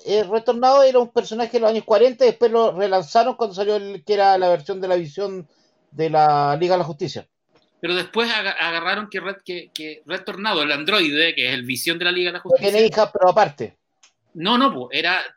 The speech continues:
Speaker 2: estaba hecho con material genético de la Red, de la Red Tornado mujer, no del Red Tornado que usaba el,
Speaker 1: Sí,
Speaker 2: el,
Speaker 1: de lo,
Speaker 2: el,
Speaker 1: de la mujer,
Speaker 2: el
Speaker 1: pero esa, la hija Ciclón, es la hija de, eh, más enredado que la cresta, ya, sí.
Speaker 2: Ya, pero es como visión,
Speaker 1: <laughs>
Speaker 2: como
Speaker 1: Es,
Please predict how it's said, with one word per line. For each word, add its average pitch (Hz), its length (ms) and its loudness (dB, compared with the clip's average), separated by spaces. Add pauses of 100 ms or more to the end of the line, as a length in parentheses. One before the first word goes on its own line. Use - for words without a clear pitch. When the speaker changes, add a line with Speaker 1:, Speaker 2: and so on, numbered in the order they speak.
(100)
Speaker 2:
estaba 185 420 -2
hecho 214 260 -4
con 190 140 -8
material 175 380 -4
genético 208 760 -6
de 180 120 -4
la 185 140 0
Red, 190 300 -6
de 170 120 -2
la 170 140 0
Red 196 200 -2 (100)
Tornado 202 560 -2
mujer, 196 420 -4
no 180 180 -2
del 208 120 0
Red 208 200 -4
Tornado 196 340 -2
que 196 100 -4
usaba 208 260 0
el, 202 100 -8
Speaker 1:
Sí, 226 80 2
Speaker 2:
el, 175 340 0
Speaker 1:
de 185 260 -4
lo, 247 160 4
Speaker 2:
el, 165 160 -10
Speaker 1:
de 202 100 0
la 214 80 4
mujer, 214 200 -2
Speaker 2:
el 165 80 -2
Speaker 1:
pero 165 140 2
esa, 190 360 0
la 202 140 4
hija - 180 0
Ciclón, 214 380 -2
es 220 80 -2
la 208 100 4
hija 220 200 0
de, 220 240 0
eh, 220 200 4
más 165 200 0
enredado 151 260 0
que 139 80 -4
la 131 80 -2
cresta, 127 320 -8
ya, 107 240 -8
sí. 110 160 -16 (240)
Speaker 2:
Ya, 254 160 0
pero 240 140 0
es 240 80 -4
como 240 240 -4
visión, 233 340 -2 (140)
Speaker 1:
<laughs> 196 220 -4
Speaker 2:
como 190 200 2
Speaker 1:
Es, 202 100 4